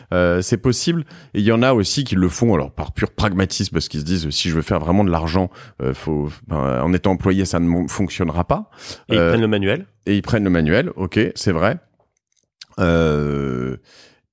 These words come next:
Speaker 1: mais après, il y a aussi des gens, euh, je dirais, qui, qui, qui le font juste parce que c'est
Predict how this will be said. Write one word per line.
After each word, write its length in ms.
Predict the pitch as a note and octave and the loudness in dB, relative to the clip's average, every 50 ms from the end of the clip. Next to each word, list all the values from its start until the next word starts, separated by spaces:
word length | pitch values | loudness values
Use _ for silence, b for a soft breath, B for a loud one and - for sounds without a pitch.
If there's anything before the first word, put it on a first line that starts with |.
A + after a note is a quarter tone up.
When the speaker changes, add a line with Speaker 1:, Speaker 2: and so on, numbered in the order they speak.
| - | 0
Speaker 1:
mais 120 | B2 B2+ B2 | 2 4 4
après, 280 | B2 B2+ - - G3 | 4 2 2 0 2
il 60 | F#3+ | 4
y 40 | E3 | 4
a 40 | B2+ | 4
aussi 280 | A#2 A2+ - - - E3+ | 2 2 0 0 -2 0
des 160 | C#3+ A#2 G#2 | 2 2 2
gens, 340 | F#2+ A#2+ C#3+ D3+ E3 D3 - - | 4 2 2 2 2 0 0 0
euh, 640 | F#2+ F2+ F2 E2+ E2+ E2 D#2 D#2+ E2 D#2+ D2 D2+ E2+ E2+ _ _ _ _ _ _ _ _ _ _ _ - G1+ G1+ G1+ - | 0 0 2 2 0 0 -2 -2 -4 -4 -4 -6 -6 -10 _ _ _ _ _ _ _ _ _ _ _ -20 -20 -18 -16 -12
je 160 | - F#2+ F#2+ | -10 -10 -6
dirais, 340 | - F#2+ G2 F#2 A2 C3 C3+ | 0 0 2 4 2 2 0
qui, 280 | - - G#2 - - | -2 -6 -6 -6 -6
qui, 460 | - - - - G2+ G#2 G#2 F#2 F#2 F2+ | -10 -12 -6 -2 0 2 2 2 2 -2
qui 180 | - - - G2+ | -4 -6 -4 -2
le 160 | G2+ G2 F#2+ | 0 0 0
font 260 | F#2 - - B2 A2+ | 0 0 0 0 2
juste 400 | F#2 E2+ E2+ A2 C#3+ D#3+ D3 B2 | 2 2 2 2 2 2 0 0
parce 200 | G2+ G2 F2 - - | -2 -2 -2 -2 -6
que 100 | - D#2+ | -8 -8
c'est 220 | - - D#2 - | -8 -8 -8 -10